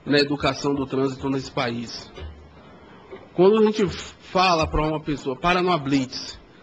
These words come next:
tentando, é, evitar um acidente porque a pessoa está embriagado, alcooliz-, alcoolizado,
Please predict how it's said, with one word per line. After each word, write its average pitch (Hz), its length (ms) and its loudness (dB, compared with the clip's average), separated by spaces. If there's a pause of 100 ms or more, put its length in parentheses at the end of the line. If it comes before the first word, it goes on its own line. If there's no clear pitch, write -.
(140)
tentando, 175 640 4 (800)
é, 131 760 4
evitar 170 440 4
um 160 80 2
acidente 147 640 0
porque 139 300 -4
a 147 60 0
pessoa 135 500 -2 (340)
está 135 320 2
embriagado, 135 800 2 (460)
alcooliz-, 120 480 -8
alcoolizado, 131 720 -4